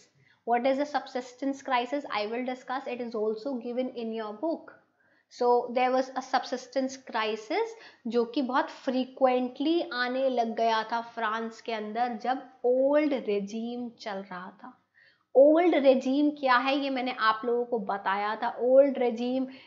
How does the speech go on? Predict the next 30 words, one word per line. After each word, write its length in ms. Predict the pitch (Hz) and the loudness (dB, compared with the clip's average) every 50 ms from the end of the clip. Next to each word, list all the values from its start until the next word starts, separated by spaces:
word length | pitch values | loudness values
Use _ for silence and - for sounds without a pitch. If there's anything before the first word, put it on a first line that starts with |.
| _ _ - | _ _ -2
is 180 | 233 233 226 214 | -2 -2 0 2
the 120 | 254 240 240 - - | 2 2 2 2 0
time 420 | 233 226 233 233 240 254 294 320 320 - - - _ - | 2 2 2 2 0 0 0 0 -2 -4 -12 -20 _ -6
जब 120 | 254 240 | -6 -4
हम 200 | 233 233 240 247 | -4 -4 -2 2
लोग 220 | 254 262 269 254 | 2 4 2 2
डिस्कस 640 | 226 240 220 - - - - 254 269 269 - - - _ _ | 0 -2 -4 -4 -6 0 2 2 2 2 -2 -12 -20 _ _
करते 320 | - 233 240 240 - - 240 | 0 0 0 -2 -4 -4 -4
हैं, 440 | 233 240 240 240 240 247 254 262 262 - - - - - _ - | -4 -4 -2 -2 0 0 0 -2 -4 -10 -18 -20 -20 -20 _ -2
अ, 260 | - 208 214 220 220 | 2 4 4 4 4
सोसाइटी 680 | 220 - 254 - - 247 233 233 247 233 - 269 262 254 | 0 -4 -8 2 2 2 4 4 0 -2 -2 -4 -4 -4
को 240 | 262 - 262 254 254 | 0 2 2 4 4
और 160 | 240 254 247 | 4 2 2
इंस्टीट्यूशन 1000 | - - 240 240 233 233 - - 254 240 - 254 240 240 226 - - 240 233 233 | 0 -4 -4 -6 -6 -8 -8 -8 -8 -6 -6 -6 -6 -6 -8 -10 -10 -8 -8 -8
को 240 | 226 233 233 233 240 240 - - | -6 -4 -4 -4 -4 -6 -8 -2
फ्रांस 500 | 240 226 214 220 240 247 247 247 - - | 2 4 4 4 4 0 -4 -8 -10 -14
के 320 | - - 254 247 247 247 240 208 | -8 -2 0 2 2 0 0 -2
before 800 | 226 214 214 - - - 247 254 254 262 262 269 269 277 277 277 277 - - - - - _ _ - | -4 -4 -6 -6 -2 2 4 6 8 10 12 12 12 12 10 6 0 -6 -14 -18 -20 -20 _ _ -8
nine, 400 | 226 226 233 233 247 247 254 254 247 247 | -2 0 2 2 2 2 0 0 -2 -2
before 480 | 233 233 254 254 - 269 269 277 285 285 285 - | -2 -2 -2 2 6 8 8 8 8 6 2 -2
seventeen 640 | - 254 247 240 247 247 240 - 254 254 262 262 262 262 - | -4 -2 -2 -2 -4 -4 -6 -6 -6 -4 -2 -2 -4 -4 -4
eighty-nine, 580 | 220 214 208 214 220 214 208 208 202 208 208 208 208 | -4 -4 -4 -4 -8 -8 -6 -6 -6 -8 -10 -12 -8
seventeen 480 | - 226 226 226 233 233 262 277 277 277 269 254 | -6 -6 -4 -4 -6 -4 -4 -2 -2 -2 0 -2
eighty-nine 560 | 247 247 247 254 240 233 226 226 226 233 233 | -4 -2 -2 -6 -4 -4 -2 -2 -2 -4 -6
से 100 | 233 247 | -8 -8
पहले 440 | - - 220 214 208 233 247 269 302 | -8 -8 -8 -6 -4 0 2 2 2
जो 140 | 277 294 | 2 0
फ्रांस 480 | 277 294 - 240 233 233 233 240 226 - | -2 -2 -4 -2 -2 -2 -2 -6 -6 -8
है 80 | 262 - | -8 -8
उसको 360 | 247 233 - - - 277 | -8 -12 -12 -8 -4 -4